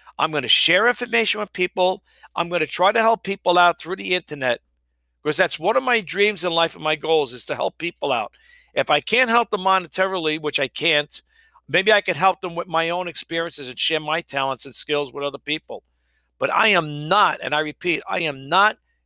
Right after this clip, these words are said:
going to quit my YouTube channel, you know, close out my account. And just like I'm not gonna give up on eBay. Not gonna happen. I've been on eBay for over twenty years,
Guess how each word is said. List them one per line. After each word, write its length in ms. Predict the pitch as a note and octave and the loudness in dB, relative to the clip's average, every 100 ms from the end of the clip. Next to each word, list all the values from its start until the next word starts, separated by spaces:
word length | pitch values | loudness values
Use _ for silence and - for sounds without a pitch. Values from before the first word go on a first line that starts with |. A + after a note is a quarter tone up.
| _ | _
going 300 | C3+ F#3 G3 F#3 | 0 2 2 -2
to 360 | - D#3+ D#3 C#3 _ _ _ _ _ _ _ _ _ | -4 -2 -4 -8 _ _ _ _ _ _ _ _ _
quit 280 | - G3+ - | 0 0 2
my 160 | B3 | 0
YouTube 400 | A3 G3+ G3 F#3 | 0 -6 -6 -6
channel, 480 | F3+ F3+ F3 F3 F3+ | -2 2 4 2 0
you 80 | F#3 | -2
know, 120 | D#3 | -4
close 280 | C#3+ D#3+ E3+ | -2 0 0
out 140 | F#3 A3+ | 0 0
my 140 | F#3 | 0
account. 480 | E3+ - F3 A3 - _ _ _ _ | 0 0 0 0 -2 _ _ _ _
And 280 | F3 F#3+ F#3 | 0 2 4
just 200 | A#3 B3+ | 4 4
like 120 | D4 | 2
I'm 120 | B3+ | 2
not 160 | C4+ C#4 | 2 0
gonna 160 | B3+ | -2
give 160 | B3 C4+ | -4 0
up 160 | C4 C4 | 0 0
on 80 | |
eBay. 460 | B3 C#4+ F4+ C#3+ A2+ _ _ _ _ _ | -2 -2 0 0 -2 _ _ _ _ _
Not 220 | D3+ G#3 | -2 0
gonna 180 | - A#3+ | 0 -2
happen. 400 | A3+ B3+ - C3+ _ _ _ _ _ _ _ _ _ _ | 0 0 -2 -8 _ _ _ _ _ _ _ _ _ _
I've 100 | - | -4
been 100 | D#3 | 2
on 120 | G3+ | 2
eBay 340 | G#3 A3+ A3+ A3 | 2 4 4 4
for 100 | G#3+ | 2
over 140 | G#3 | 0
twenty 320 | G3 G#3 G#3 | -2 -8 -6
years, 560 | F#3+ G3+ C#4 C#4+ - - | -2 0 0 0 -2 -4